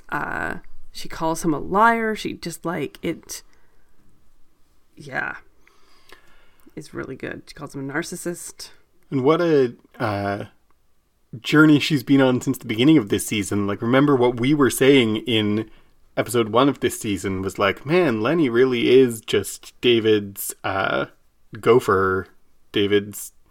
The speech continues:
Speaker 1: Mm-hmm. David's pawn.
Speaker 2: pawn this season." She called in se-, episode two this season. She called herself the major domo, the, like, the head servant. She's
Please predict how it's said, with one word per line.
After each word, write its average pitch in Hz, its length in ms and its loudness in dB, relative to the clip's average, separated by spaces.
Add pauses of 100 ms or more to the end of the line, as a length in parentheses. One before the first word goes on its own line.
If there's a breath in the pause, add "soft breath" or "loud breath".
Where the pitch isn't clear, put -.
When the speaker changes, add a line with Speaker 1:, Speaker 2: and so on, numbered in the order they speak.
(100)
Speaker 1:
Mm-hmm. 175 880 4
David's 151 260 -6
pawn. 156 640 0
Speaker 2:
pawn 120 500 2
this 98 160 0
season." 95 560 -4
She 95 140 -8
called 117 300 4
in 107 160 -2 (160)
se-, 117 240 -8
episode 113 460 -2
two 151 220 6
this 117 180 2
season. 101 300 -4
She - 160 -10
called 113 300 2
herself 110 340 -2
the 120 100 -2
major 110 380 0
domo, 110 520 4
the, 101 220 0
like, 98 420 -4 (320 soft breath)
the 120 80 -4
head 120 260 -2
servant. - 540 2
She's - 400 -10